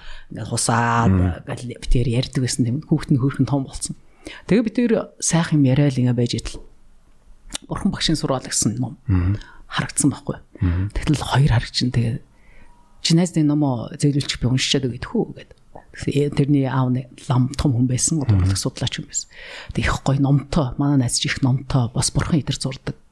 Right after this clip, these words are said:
Speaker 1: гайхамшигтай.
Speaker 2: Мгм.
Speaker 1: Шүлэг дээр зохиод. Тэгээд би бурхан багшийн сургаалыг начаад найзтай энийг уншуулчих би буцаага чамд өгье гэхүү гэд. Тэгэхгүй би чамд өгье л надад дахиад нэг байгаа юм чинь. Тэгээд тэр бурхан багшийн сургаалыг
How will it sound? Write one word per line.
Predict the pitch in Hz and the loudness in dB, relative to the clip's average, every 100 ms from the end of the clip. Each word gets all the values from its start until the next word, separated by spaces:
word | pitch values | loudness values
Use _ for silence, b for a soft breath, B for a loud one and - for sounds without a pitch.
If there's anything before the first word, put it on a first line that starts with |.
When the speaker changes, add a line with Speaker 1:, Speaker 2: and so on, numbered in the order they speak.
| _ | _
Speaker 1:
гайхамшигтай. | - - - - - - B B 110 | -8 -2 -2 -2 -4 -8 B B 2
Speaker 2:
Мгм. | 92 104 - 147 | 2 2 0 -4
Speaker 1:
Шүлэг | - 135 131 | 0 2 2
дээр | 143 | 0
зохиод. | 120 - 113 - - - - - | -2 -6 -8 -8 -18 -20 -20 2
Тэгээд | 196 240 | 2 4
би | 214 | 2
бурхан | 165 - | 2 0
багшийн | 180 - 175 | 0 0 0
сургаалыг | 139 139 | -2 -2
начаад | 131 117 143 - b b 147 | -2 -2 -6 -8 b b -2
найзтай | 147 - 135 120 - - - | -2 0 0 0 -6 -18 -2
энийг | 151 127 | -2 0
уншуулчих | 131 - - - | -4 -4 -6 0
би | 131 120 | 0 0
буцаага | - - 135 | -6 -4 -2
чамд | - 113 113 | 0 -2 -2
өгье | 117 | -6
гэхүү | - 123 | -2 -4
гэд. | - B B B - | -4 B B B -14
Тэгэхгүй | - 170 | -2 2
би | 170 | 4
чамд | 214 202 160 | 4 2 2
өгье | 170 208 | 2 2
л | - | 2
надад | 120 - | 0 2
дахиад | - - | 0 2
нэг | 135 110 | 2 0
байгаа | 110 | -4
юм | |
чинь. | - - 151 - B B - | -6 -8 -10 -20 B B 2
Тэгээд | 226 - | 2 4
тэр | 233 | 2
бурхан | 170 - 196 | 2 2 0
багшийн | - 180 - | 2 2 2
сургаалыг | 147 143 131 135 | 0 0 0 -2